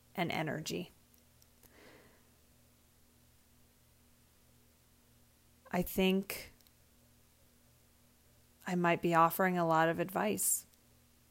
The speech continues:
on this podcast. I never really thought of myself as somebody worthy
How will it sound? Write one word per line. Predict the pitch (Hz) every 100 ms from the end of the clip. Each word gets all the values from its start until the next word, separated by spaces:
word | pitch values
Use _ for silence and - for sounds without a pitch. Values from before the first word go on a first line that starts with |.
| _ _ _ _ -
on | 190 175
this | -
podcast. | - - - - 208 - - - - _ _ _ _ _ _ _ _ _ _ _ _ _ _ _ _ _ _ _ - - - _ _ _ _ _ _ _ -
I | 175
never | 180 170 175
really | 180 175
thought | 165 165 160
of | 165
myself | 160 - 160 151
as | - 156 135 - - - - - _ _ _ _ _ _ - _ _ _ _ _ _ _ - - _
somebody | - 185 175 170
worthy | 156 156 156 151 143